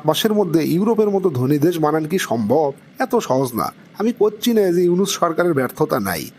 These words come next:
অবশ্যই আছে, কিন্তু পজিটিভ দিকগুলোও তো আলোচনা করা লাগবে, তাই না? ইউনূস সরকার যেভাবে সব বিপদগুলো সামাল দেওয়ার চেষ্টা করছে, দেশটাকে একটা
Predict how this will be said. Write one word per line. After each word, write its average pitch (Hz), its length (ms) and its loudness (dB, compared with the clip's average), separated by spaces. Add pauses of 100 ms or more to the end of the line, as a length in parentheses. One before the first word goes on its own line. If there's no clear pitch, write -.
(240)
অবশ্যই 202 560 0
আছে, - 320 -2 (360)
কিন্তু 208 380 2 (400)
পজিটিভ 170 420 0
দিকগুলোও 202 500 0
তো 233 100 4
আলোচনা 165 400 2
করা 135 220 0
লাগবে, 101 420 -2 (260)
তাই 202 160 2
না? 175 260 -2 (1120)
ইউনূস 196 300 2
সরকার 185 420 2
যেভাবে 175 340 2
সব 160 460 0
বিপদগুলো 156 500 2
সামাল 165 380 0
দেওয়ার 180 180 2
চেষ্টা 127 380 -2
করছে, 107 500 -2 (260)
দেশটাকে 175 360 0
একটা 190 200 -2